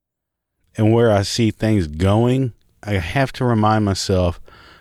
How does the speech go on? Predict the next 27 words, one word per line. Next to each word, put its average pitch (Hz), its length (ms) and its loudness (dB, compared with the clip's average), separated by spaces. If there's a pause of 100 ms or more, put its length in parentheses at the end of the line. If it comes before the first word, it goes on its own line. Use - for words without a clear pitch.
(100)
of 95 100 -4
the 95 80 0
horrible 123 420 2
situation 101 680 -2
that 85 140 -2
I 85 60 0
came 160 420 0
from 92 300 -4
before 98 340 -2
the 87 100 0
current 101 460 -4 (260)
position 98 440 -2
I 85 160 -2
have. 80 580 -4 (680)
And 123 380 0 (180)
doing 147 320 2
that, 107 220 2
it 95 80 -2
helps 110 260 -2
me 107 100 0
keep 123 220 -2
my 101 140 0
sanity 98 680 -2 (400)
for - 120 -8
the 87 100 -6
time 101 360 -4
being. 98 360 -2